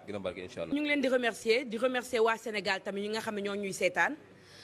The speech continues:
Speaker 2: Parce que tout le monde, ñëpp xam nañ ni fii hôpital boo dugg, poste de santé boo dugg,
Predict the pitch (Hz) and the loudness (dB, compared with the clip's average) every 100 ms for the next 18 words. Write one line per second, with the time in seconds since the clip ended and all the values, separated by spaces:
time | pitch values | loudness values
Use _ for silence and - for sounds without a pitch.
0 | - - 240 277 - 349 320 311 294 - | -4 2 4 6 6 6 4 2 2 2
1 | 330 302 285 262 233 226 285 254 330 330 | 0 0 0 0 -2 0 0 2 0 6
2 | 285 240 269 285 220 185 - - - - | 6 6 0 -4 -2 -2 -4 -16 -20 -20
3 | - - - 320 339 285 294 285 277 233 | -20 -2 4 4 6 2 4 2 2 0
4 | 277 269 226 | 0 0 -2